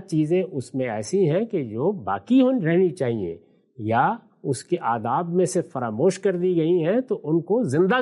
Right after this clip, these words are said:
کرنا چاہیے، اور کیا چیزیں ایسی ان میں شامل کر دی گئی ہیں جن کو ترک کر دینا چاہیے،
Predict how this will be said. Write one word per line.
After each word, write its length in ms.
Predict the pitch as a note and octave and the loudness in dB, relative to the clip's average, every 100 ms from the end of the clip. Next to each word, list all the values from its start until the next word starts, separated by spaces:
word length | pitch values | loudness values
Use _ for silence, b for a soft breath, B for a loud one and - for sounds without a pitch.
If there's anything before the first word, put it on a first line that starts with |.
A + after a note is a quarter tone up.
| A#3 | 0
کرنا 260 | F#3 E3+ | 0 0
چاہیے، 400 | C3+ C3 B2 G2 E2 B B B | 0 -2 0 0 -2 B B B
اور 160 | - B2 | -2 -2
کیا 320 | - D3+ G#3+ A3+ | 0 2 2 0
چیزیں 440 | E3+ D#3+ C#3+ F#3 A3+ - | -2 0 2 2 0 -6
ایسی 440 | C#3 C#3+ B2+ - C#4 | -6 -6 -4 0 2
ان 180 | C#4 B3 | 2 2
میں 80 | |
شامل 380 | A3 F3+ D#3 E3 | 2 0 0 -2
کر 200 | D#3 D3 | -2 -6
دی 180 | C3+ C#3 | -6 -4
گئی 240 | C3 C3 | -4 -2
ہیں 160 | C3+ A#3+ | 0 0
جن 80 | E3 | 0
کو 120 | A#3+ | -2
ترک 300 | B3 C#4 C#4+ | -2 -4 -2
کر 100 | D4+ | -2
دینا 260 | C4+ A#3+ G3 | 0 0 0
چاہیے، 300 | C3+ G2+ | -2 -8